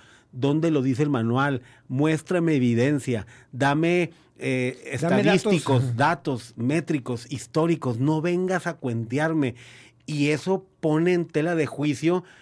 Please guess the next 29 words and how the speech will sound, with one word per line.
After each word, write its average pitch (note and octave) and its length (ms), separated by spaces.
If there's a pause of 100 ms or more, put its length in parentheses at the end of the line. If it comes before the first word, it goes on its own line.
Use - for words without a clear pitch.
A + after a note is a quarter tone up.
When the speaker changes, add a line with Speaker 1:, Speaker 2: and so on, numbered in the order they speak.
(160)
Speaker 1:
pues, C3 160
la B2+ 160
credibilidad B2 680
del E3 160
interlocutor B2+ 920
o C#3+ 100
lo C3 140
dejas C3 260
desmantelado C#3 760
porque C#3+ 260
en A#2 60
realidad A2+ 360
no D3 200
trae D3 260
nada, E3+ 280
es C#3 80
pura E3 260
fachada, C#3+ 340
un D3+ 120
cascarón. F3 580 (380)
Y A#2+ 120
el C3 140
crítico, D3+ 440
de C3+ 100
hecho, D3+ 160
el G3 60
sombrero D#3+ 340
negro D#3 360
viene D#3 380